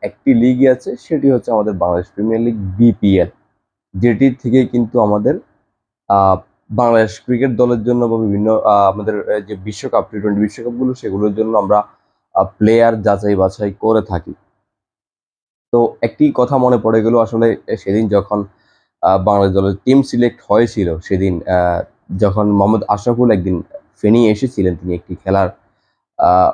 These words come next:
অনুষ্ঠানে অংশগ্রহণ করার জন্য, তিনি একটি কথা বলেছিলেন, আহ, আমাদের, আহ, লিগগুলোর কথা, যখন শুধুমাত্র একটি লিগ হয়ে থাকে, বাংলাদেশ প্রিমিয়ার লিগ,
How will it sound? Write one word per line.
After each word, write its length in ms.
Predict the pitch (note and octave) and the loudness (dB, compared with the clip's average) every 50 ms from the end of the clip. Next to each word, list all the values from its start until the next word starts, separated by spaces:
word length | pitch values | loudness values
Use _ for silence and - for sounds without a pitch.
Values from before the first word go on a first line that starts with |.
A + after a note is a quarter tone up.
| - - | 0 0
অনুষ্ঠানে 440 | A#2+ B2 C3 B2+ C3 - C#3 B2+ | 2 2 2 0 0 -2 0 0
অংশগ্রহণ 460 | A#2 A#2 A2+ - A#2 G#2+ G2+ G#2 G#2+ G#2+ | 0 0 0 -2 -2 0 2 0 0 0
করার 260 | - G2 G#2 A2 A2+ A2+ | 0 0 2 2 0 0
জন্য, 160 | B2 C3 C#3+ D#3 D3 - _ _ - | 0 0 -2 -2 -4 -8 _ _ 0
তিনি 180 | D3+ D3+ D#3+ D#3+ C#3 | 2 4 4 4 2
একটি 200 | B2 - - B2 G#2 | 2 -2 -6 -4 -2
কথা 180 | A2+ G#2+ G#2+ | 0 0 0
বলেছিলেন, 480 | G2+ G#2 G#2 G2 G2 - G2+ G#2 G2+ G2+ G2 G2 - _ _ _ _ _ _ _ _ - | 0 0 0 -2 -4 -4 -4 -2 -2 -2 -4 -8 -14 _ _ _ _ _ _ _ _ 0
আহ, 160 | F#2 G2 F#2+ F#2+ - | 0 2 2 0 0
আমাদের, 300 | - G2 G2+ G2 G#2 G2+ G2 F#2+ F#2+ | 0 0 2 2 2 2 2 0 -2
আহ, 440 | D#2 - - - E2+ F#2 F2+ F2+ F2+ E2 E2 - - _ - | -4 -6 -4 0 0 2 2 2 2 0 -4 -8 -14 _ -4
লিগগুলোর 580 | G#2+ A2+ C#3 C#3 B2+ A2 G2+ B2 A#2+ A#2 A2+ G#2 | 0 2 2 2 2 0 0 0 2 2 2 0
কথা, 440 | - G#2 G2+ G2 G2 G#2 G2+ G2 G2 G2 F#2+ - - _ _ _ _ - F#2+ F#2+ | 0 -2 -2 -2 -2 -4 -4 -2 -2 -2 -4 -6 -8 _ _ _ _ -12 -10 -4
যখন 340 | F#2+ G#2+ G2 G2 - A2 G#2+ G#2+ G#2+ G2 - | -2 0 -2 0 -2 -2 -2 -2 -2 -4 -6
শুধুমাত্র 360 | - - G#2+ A2 A2 A2 G#2+ A2 | -6 -4 0 0 0 2 2 2
একটি 300 | F#2+ G2 G2 - B2+ A#2+ | 2 0 0 0 2 4
লিগ 200 | A2+ A#2 A#2+ A2 A2+ | 4 4 4 2 0
হয়ে 180 | A2 A2 A2 G#2+ | 0 0 0 0
থাকে, 360 | - A2 A2 G#2 - A2+ B2 B2+ B2+ - - _ _ - | 0 -2 -2 -2 -2 -4 -4 -2 -4 -6 -10 _ _ -6
বাংলাদেশ 300 | F2+ G2 G2+ G2+ G2+ F#2+ G2 | -2 0 2 2 0 0 0
প্রিমিয়ার 300 | G2+ G2+ G#2+ A2+ A#2 A#2+ | 0 0 2 2 2 2
লিগ, 160 | A#2+ B2 | 2 0